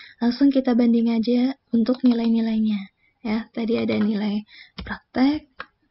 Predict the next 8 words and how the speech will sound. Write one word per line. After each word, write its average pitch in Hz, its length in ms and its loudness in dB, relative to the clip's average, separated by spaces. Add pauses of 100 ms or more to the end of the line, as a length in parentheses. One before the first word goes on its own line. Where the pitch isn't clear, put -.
(640)
kemudian 247 560 6
nilai 233 400 2
mid, 302 320 4 (400)
dan 285 160 6
jangan 269 240 8
lupa 277 320 0
kasih 262 320 -2
tanda 240 320 2